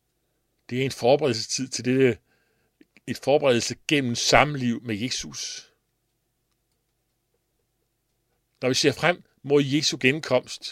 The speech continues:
så skal ikke være med frygt, så skal jeg med glæde, fordi han kommer for at hente sine hjem til sig, så skal vi altid være sammen med ham. Lad os bede. Tak, Herre, at vi ikke skal sørge.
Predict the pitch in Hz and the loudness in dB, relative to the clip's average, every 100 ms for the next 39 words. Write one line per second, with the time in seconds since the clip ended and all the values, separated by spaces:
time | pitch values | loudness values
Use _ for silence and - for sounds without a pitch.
0 | - _ _ _ _ _ _ _ - - | -16 _ _ _ _ _ _ _ -12 0
1 | 156 165 160 135 - - 143 - - - | 0 4 4 4 0 2 2 0 -12 -16
2 | _ _ - - 175 143 139 135 - 123 | _ _ -18 -2 0 4 6 4 4 4
3 | 117 147 160 135 _ _ _ _ _ _ | 6 4 2 -2 _ _ _ _ _ _
4 | _ _ _ _ _ _ _ _ _ _ | _ _ _ _ _ _ _ _ _ _
5 | _ _ _ _ _ _ _ _ _ _ | _ _ _ _ _ _ _ _ _ _
6 | - 120 113 - 143 127 107 - _ _ | -4 -4 -2 6 6 6 0 -4 _ _
7 | - 113 104 113 110 - - 107 117 107 | 0 2 2 0 0 -4 -4 -4 -2 -2
8 | 113 104 - 98 113 110 _ _ _ _ | -2 -6 -4 -2 -4 -8 _ _ _ _
9 | _ - - 123 - 127 120 120 113 - | _ -4 -2 0 0 -2 -2 0 -2 -2
10 | - 110 104 92 - 101 104 92 85 87 | -8 -8 -6 -6 -2 -2 -4 -8 -10 -12
11 | 110 _ _ _ _ _ _ _ _ _ | -16 _ _ _ _ _ _ _ _ _
12 | _ 92 - - 110 _ _ _ _ _ | _ -8 -8 -10 -12 _ _ _ _ _
13 | _ _ _ _ _ _ _ _ _ _ | _ _ _ _ _ _ _ _ _ _
14 | _ _ _ - 123 - 131 123 117 131 | _ _ _ 2 2 6 8 8 6 0
15 | - 139 - 110 107 135 139 | -2 -2 4 6 8 6 2